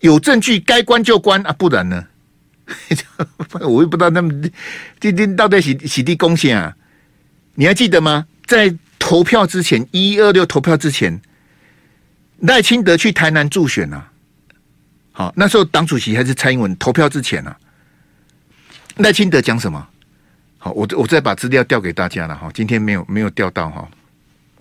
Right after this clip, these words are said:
赖清德哈说：“这次我们一定要选出我们自己的议长。” <laughs> 结果赖清德支持的议长被交保啊。<laughs> 我讲错吗？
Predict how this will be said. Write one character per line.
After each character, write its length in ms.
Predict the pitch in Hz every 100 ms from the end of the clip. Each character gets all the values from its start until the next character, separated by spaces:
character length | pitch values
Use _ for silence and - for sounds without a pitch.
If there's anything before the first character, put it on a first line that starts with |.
| _ - -
赖 120 | 175
清 160 | 175 185
德 160 | 156 110
哈 180 | 98 - _ _ _ _ -
说 240 | 202 214 _ -
：“这 180 | 311
次 140 | - 339
我 120 | 240
们 140 | 233
一 20 | 240
定 120 | 302
要 100 | 302
选 160 | 226
出 140 | 214 302
我 120 | 220
们 140 | 226
自 140 | 185 320
己 120 | 220
的 140 | 202
议 160 | 277 339
长。” 380 | 196 160 160 160 _ - - - - - _ _
<laughs> 560 | - _ _ - - -
结 140 | 196
果 120 | 208
赖 120 | 175 190
清 160 | 202
德 140 | 175 143
支 120 | 170
持 140 | 147
的 100 | 131
议 140 | 156 147
长 160 | 113
被 100 | 127
交 200 | 127 120
保 220 | 113 80
啊。 140 | 69 - _ _ _ _ -
<laughs> 80 | - - 349 - 254 _ _ _ _ _ - - _ _ _ - - - - - - _ _ -
我 200 | 160 226
讲 160 | 202 156
错 200 | 220 202
吗？ 220 | 170